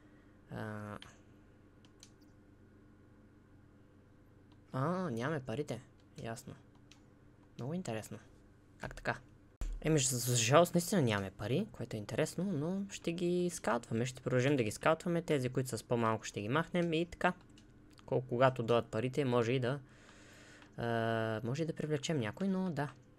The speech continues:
Имаме двама в академията, трима всъщност в академията, които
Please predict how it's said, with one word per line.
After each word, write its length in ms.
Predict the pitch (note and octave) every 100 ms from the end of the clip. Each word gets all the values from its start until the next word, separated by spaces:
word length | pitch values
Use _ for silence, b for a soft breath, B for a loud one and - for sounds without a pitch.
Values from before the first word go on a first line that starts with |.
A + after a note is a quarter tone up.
| -
Имаме 240 | B2+ C3 A2+
двама 220 | A#2+ B2
в 80 | B2+
академията, 460 | G#2 C#3+ F3+ F3+
трима 320 | E3+ D3 A#2+
всъщност 320 | G2+ - G2+ -
в 40 |
академията, 400 | A#2+ C#3+ E3+ E3+
които 280 | - D3